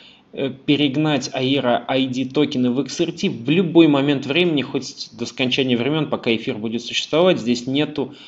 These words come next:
потребности в третьей стороне. То есть, если с прохождением Civic I D у нас был внедрён механизм,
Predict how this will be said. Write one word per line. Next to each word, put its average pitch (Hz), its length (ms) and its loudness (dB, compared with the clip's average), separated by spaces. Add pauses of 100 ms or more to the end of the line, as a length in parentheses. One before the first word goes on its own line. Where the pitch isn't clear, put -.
(120)
потребности 131 640 0
в - 80 -10
третьей 131 380 2
стороне. 120 560 0
То 82 160 -8
есть, - 260 -8
если 127 280 -2
с 113 120 -8
прохождением 113 680 -2
Civic 113 500 -4
I 117 180 0
D 120 420 -2 (400)
у 123 60 -2
нас 117 140 2
был 117 180 2
внедрён 120 560 2
механизм, 113 800 0